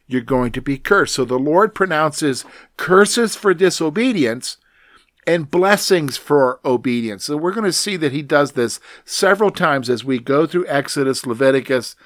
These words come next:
Numbers, and Deuteronomy. And all of this is a reminder to them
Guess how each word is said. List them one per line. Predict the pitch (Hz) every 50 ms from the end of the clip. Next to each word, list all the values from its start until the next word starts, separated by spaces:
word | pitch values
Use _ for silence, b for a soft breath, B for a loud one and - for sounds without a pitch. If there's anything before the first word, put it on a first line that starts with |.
| b b b b b
Numbers, | 120 120 131 135 139 135 139 135 123 113 123
and | 117 113
Deuteronomy. | 107 123 123 117 110 110 110 110 110 110 107 107 101 92 82 78 - b b b b b
And | 117 117
all | 127 135 156 180 196 202
of | 180 160
this | 175 156 - -
is | 160 131 135
a | 135
reminder | 123 123 123 120 127 131 127 131 135 143 143 135 147 143
to | 135 - 147 135
them | 123 123 113 107 104 104 107 110 104